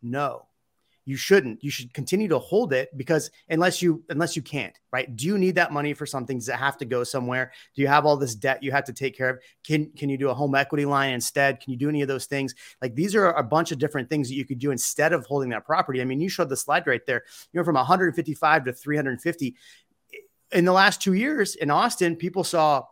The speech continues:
two hundred to three hundred thousand dollar property value gains. And now people are like, "Oh, I'm gonna cash in." I'm like, "Why are you cashing in?"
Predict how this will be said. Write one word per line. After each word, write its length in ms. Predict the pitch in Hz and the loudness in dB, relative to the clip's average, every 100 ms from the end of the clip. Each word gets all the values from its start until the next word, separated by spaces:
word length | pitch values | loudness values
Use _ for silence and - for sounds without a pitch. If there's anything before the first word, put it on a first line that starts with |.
| _ | _
two 260 | - 208 190 | -2 0 2
hundred 500 | 180 185 185 151 - | 2 2 0 -2 -14
to 60 | 120 - | -20 -12
three 180 | 185 | -6
hundred 280 | 185 185 175 | -4 -2 0
thousand 260 | 175 175 156 | 0 0 0
dollar 340 | 160 147 117 104 _ | 0 -2 -4 -12 _
property 420 | - 196 - 139 | -2 -2 -2 -2
value 300 | 131 123 131 | 0 2 0
gains. 280 | 139 139 123 | -2 -2 -2
And 80 | |
now 140 | 135 160 | -2 0
people 220 | 160 135 | 0 0
are 60 | 123 | -2
like, 120 | - | 0
"Oh, 300 | 151 147 123 - _ | 2 2 0 -6 _
I'm 80 | 131 | -6
gonna 140 | 127 | -6
cash 380 | 123 143 120 - | -2 0 0 0
in." 160 | 180 135 | -2 -2
I'm 100 | 135 | -2
like, 120 | 127 | -6
"Why 300 | 113 127 156 | 0 2 4
are 60 | 160 | 2
you 160 | 135 | -4
cashing 400 | 123 123 117 117 | -6 -6 -6 -10
in?" 140 | 156 | -10